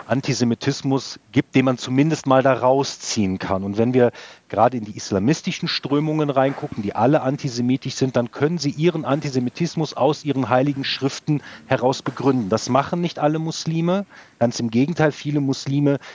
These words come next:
sehen das eben differenziert mit einer gewissen historischen Distanz zu der Zeit, in der der Koran beispielsweise verfasst worden ist. Aber man kann sich auch, glaube ich, gleichzeitig nicht hinstellen und sagen, also es gibt dieses muslimische Element überhaupt nicht.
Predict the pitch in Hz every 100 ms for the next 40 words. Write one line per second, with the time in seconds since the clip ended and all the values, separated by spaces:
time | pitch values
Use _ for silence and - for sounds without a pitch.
0 | - - 120 131 127 - 110 104 117 104
1 | 104 - 160 175 - 113 113 104 107 117
2 | 113 101 117 113 - 110 110 - 117 127
3 | 120 107 - 117 117 110 110 104 - 110
4 | 113 120 107 110 - - 101 104 - 107
5 | 127 135 - 143 143 147 - - - 113
6 | 117 117 117 135 143 - 123 - 131 117
7 | - 113 120 131 117 120 156 165 151 -
8 | 147 156 175 - - - - 110 123 123
9 | 123 110 117 - 139 - - - _ 117
10 | 123 - 120 113 - 123 147 160 - 139
11 | 120 110 110 120 127 - _ 117 98 -
12 | - 151 - - 196 - -